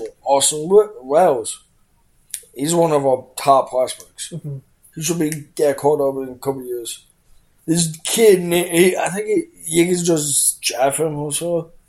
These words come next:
Speaker 1: Should be, like, a couple years, two, three years. Spe-, his name is Spencer S-, James or Spencer something.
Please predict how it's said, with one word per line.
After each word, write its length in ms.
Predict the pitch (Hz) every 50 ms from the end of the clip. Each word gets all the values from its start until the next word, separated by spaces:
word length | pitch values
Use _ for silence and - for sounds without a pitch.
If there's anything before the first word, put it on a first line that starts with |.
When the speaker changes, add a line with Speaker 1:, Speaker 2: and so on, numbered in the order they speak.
| _ _ -
Speaker 1:
Should 480 | - - 127 131 127 127 127 127 147 160
be, 180 | 147 143 143 143
like, 280 | 143 139 135 123 123 - - - - - _ _ _ _
a 200 | _ _ _ -
couple 220 | - 165 - 156
years, 420 | 147 143 147 156 151 147 - - -
two, 220 | - - 143 143
three 220 | 139 143 143 143 139
years. 280 | 139 151 165 160 - - _ _ _ _ _ _ _ _
Spe-, 380 | - - - - 170 170 - - 151
his 260 | 156 156 165 180 196 214
name 200 | 214 202 202 190
is 120 | 175 - -
Spencer 440 | - - 175 185 185 175 - 190 165
S-, 400 | - - - - - - - -
James 480 | - - - 143 165 196 214 202 202 156
or 200 | 135 123 120 113
Spencer 440 | - - - 156 165 143 - 165 151
something. 640 | - - 151 147 143 127 - _ - 113 110 117